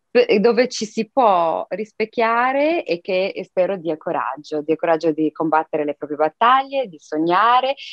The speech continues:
e di continuare a credere nella vita e tutto ciò che andremo a fare in futuro, visti anche i tempi difficili, perché siamo in un momento di pandemia, in un momento dove sognare è complicato.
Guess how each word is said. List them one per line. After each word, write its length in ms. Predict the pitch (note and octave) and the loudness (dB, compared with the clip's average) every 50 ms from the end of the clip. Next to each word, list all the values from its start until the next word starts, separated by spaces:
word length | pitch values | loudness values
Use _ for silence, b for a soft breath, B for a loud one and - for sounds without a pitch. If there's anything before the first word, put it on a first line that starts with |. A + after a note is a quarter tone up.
| B B B | B B B
e 180 | - E3+ E3+ | -2 -2 -2
di 100 | E3 E3+ | -2 -4
continuare 520 | E3+ - F3+ E3+ - F3 E3+ E3 D#3 D#3+ D#3+ | -4 -6 -6 -6 -4 -2 0 0 2 2 0
a 60 | D#3 | -2
credere 480 | - - E3+ E3 E3 D#3 D#3+ D#3 D#3+ D#3 | -2 -2 -2 -2 0 0 0 0 0 0
nella 260 | E3 D#3+ E3 F3 F3 | 0 -2 -2 -4 -4
vita 380 | F3 G#3+ A#3 A#3+ - - B3+ | -6 -6 -10 -8 -8 -6 -6
e 80 | A#3 F#3 | -6 -6
tutto 260 | D3+ - E3 - E3+ E3 | -10 -14 -12 -10 -10 -8
ciò 220 | - E3 D3+ D3+ | -2 -2 -2 -2
che 120 | - E3 D3+ | 0 -2 -2
andremo 1120 | D3 D#3 D#3+ D3+ D3+ D3+ D3+ D3+ D3+ D#3 D3+ D3+ D3+ D3+ D3 C#3+ C#3 C#3 C#3 C3+ C3+ - - | -2 -2 -4 -4 -4 -2 0 -2 0 0 0 2 2 2 2 2 0 0 -2 -2 -4 -4 -6
a 80 | C#3 C#3 | -6 -6
fare 400 | - - D#3+ D3+ D3 D3 C#3+ D3+ | -4 -2 0 0 0 -2 -4 -4
in 100 | D3+ D3 | -8 -8
futuro, 560 | - - F#3 - F3+ D#3+ E3+ F3+ G3+ G3 E3+ - | -10 -12 -12 -8 -4 -2 0 2 4 2 2 2
visti 280 | D#3+ D#3+ - - D#3+ | 0 -4 -2 2 2
anche 220 | D3+ C#3 D3 - E3+ | 2 2 0 -4 -6
i 40 | |
tempi 300 | - - C#3+ C#3+ - F3 | -4 -4 -4 -4 -6 -10
difficili, 600 | D3+ C#3 - - - G3 F#3 D3+ - - D#3 C#3+ | -12 -12 -16 -8 -6 -6 -6 -4 -2 0 0 0
perché 280 | - - - - D#3 D3 | 0 -2 -4 -4 -4 -4
siamo 300 | - D#3+ D#3 D#3 D#3+ D3 B B B B B B | -2 -2 0 0 0 -2 B B B B B B
in 100 | B F3 | B -2
un 60 | F3+ F3+ | 0 0
momento 300 | F3 F#3 G3 F#3+ - E3+ | 0 0 0 0 0 0
di 120 | D#3+ D#3+ | -2 0
pandemia, 480 | - F3+ F3+ F#3 A3 A#3 B3 B3+ C4+ C4 | 0 -2 0 0 -2 -2 -2 -2 -2 -2
in 80 | A3+ | -2
un 120 | F#3 F3+ F3+ | -4 -4 -4
momento 300 | F3+ F3+ F#3+ F#3 G3+ F3 | -4 -6 -6 -6 -6 -4
dove 420 | D#3 F3 F3+ E3 F3 E3 - _ _ _ _ _ _ _ _ _ _ - - | -2 -2 -2 0 -2 -2 -4 _ _ _ _ _ _ _ _ _ _ -14 -14
sognare 640 | F#3+ - - F#3 F#3 F3 D#3+ C#3+ C#3+ D3 D#3 D3 - | -12 -8 -6 -6 -4 -2 -2 -2 -2 -2 -4 -4 -4
è 100 | - D3+ | -8 -10
complicato. 800 | - - D3 C#3+ - C#3 - - A2+ G#2+ B2 - - D3 D3 D3 | -6 -6 -8 -8 -8 -10 -10 -8 -8 -8 -8 -4 -2 -2 -2 -2